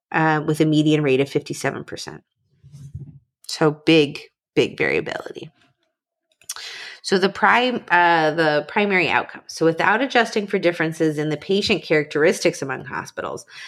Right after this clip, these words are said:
the hospital level of active treatment was highly correlated with survival in the twenty-two to twenty-three week cohort. So the more often you resuscitated twenty-two to twenty-three weekers,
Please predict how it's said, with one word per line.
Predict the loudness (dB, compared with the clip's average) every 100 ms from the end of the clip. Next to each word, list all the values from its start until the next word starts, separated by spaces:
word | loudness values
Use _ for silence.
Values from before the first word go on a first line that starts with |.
| -10 -6
the |
hospital | 2 2 2 2 2
level | 4 4 2
of | -2
active | 2 0 2 -2
treatment | -2 -4 -4 -6
was | -8
highly | -6 -2 0 2 0
correlated | 2 0 2 2 0 0
with | -4 -6
survival | -4 2 2 2 -2
in | -2
the | -4
twenty-two | 0 2 2 0 -2
to | -2
twenty-three | -4 -4 -4 -4 -2 -2 -6 _ _ 0
week | 0 0 -8 -18 _ _
cohort. | 2 4 2 -6 -8 -14 -16 _ -12
So | 0 0 0 -10 _ -6
the | 0
more | 4 6
often | 6 4 0 0
you |
resuscitated | 0 2 2 2 0 2 2
twenty-two | 0 0 0 0
to | -4
twenty-three | -4 -4 -2 0
weekers, | 0 2 2 2